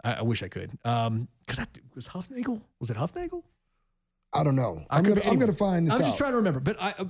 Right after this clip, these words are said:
Speaker 1: I know what happened with Tim Couch. Tim Couch was drafted out of Kentucky, and Hal Mumme and Mike Leach were running the, the offense there in Kentucky. And it was the air raid before everybody knew what the air raid was. They just saw the monster numbers, and they were like, "Oh, this guy can throw. He's, look at these numbers."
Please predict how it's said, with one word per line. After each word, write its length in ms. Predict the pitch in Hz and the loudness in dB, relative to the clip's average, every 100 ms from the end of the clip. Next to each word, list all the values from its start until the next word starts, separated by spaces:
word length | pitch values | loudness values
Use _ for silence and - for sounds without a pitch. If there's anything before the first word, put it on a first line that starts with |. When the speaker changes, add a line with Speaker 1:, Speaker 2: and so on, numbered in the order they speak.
| - | 0
Speaker 1:
I 120 | 208 | 4
know 220 | 226 285 | 4 4
what 160 | 226 160 | 2 0
happened 260 | 208 196 | -2 0
with 80 | 156 | 0
Tim 160 | 180 156 | 0 0
Couch. 240 | 175 135 | -2 -4
Tim 120 | 277 | -4
Couch 260 | 269 247 240 | -2 -2 0
was 120 | 196 | 0
drafted 560 | 123 196 220 220 127 139 | 2 0 0 -2 -2 -2
out 100 | 147 | -2
of 80 | 160 | 0
Kentucky, 400 | 165 147 214 156 | 0 -2 -2 -2
and 80 | 131 | -2
Hal 300 | 123 190 220 | 0 0 2
Mumme 340 | 202 202 208 | 2 2 2
and 100 | 190 | 2
Mike 220 | 156 202 | 2 0
Leach 260 | 190 190 175 | 0 0 2
were 60 | 160 | 2
running 220 | 160 170 | 2 2
the, 160 | 165 - | 0 0
the 120 | 143 160 | 0 2
offense 400 | 170 151 139 127 | 0 0 -2 0
there 220 | 147 139 | 0 0
in 240 | - 139 123 | 0 -2 -2
Kentucky. 580 | 131 - 196 - 87 - _ _ _ _ _ _ _ _ - | -4 -2 -2 -4 -12 -14 _ _ _ _ _ _ _ _ -2
And 80 | |
it 40 | 156 | 2
was 120 | 165 | 2
the 120 | 175 | 0
air 140 | 180 240 | 0 2
raid 200 | 170 147 | 2 2
before 240 | 147 190 | 2 2
everybody 260 | 214 196 190 | 2 2 4
knew 140 | 202 | 2
what 180 | 226 202 | 2 0
the 120 | 165 | 0
air 100 | 190 | 0
raid 140 | 175 147 | 2 2
was. 180 | 196 143 | 0 0
They 100 | 156 | 0
just 140 | 160 | 0
saw 120 | 214 | 0
the 80 | 175 | 0
monster 380 | 147 175 170 139 | 0 0 0 0
numbers, 340 | 175 233 156 | 2 2 0
and 60 | 143 | 0
they 40 | |
were 60 | 151 | 0
like, 100 | 135 | 0
"Oh, 140 | 156 | 0
this 120 | 202 | 0
guy 160 | - 135 | 0 -2
can 120 | 131 | -2
throw. 240 | 113 139 147 | -2 0 0
He's, 180 | 202 | 0
look 140 | 170 214 | 0 0
at 40 | |
these 100 | 180 196 | 0 2
numbers." 380 | 302 113 - | 0 -2 -10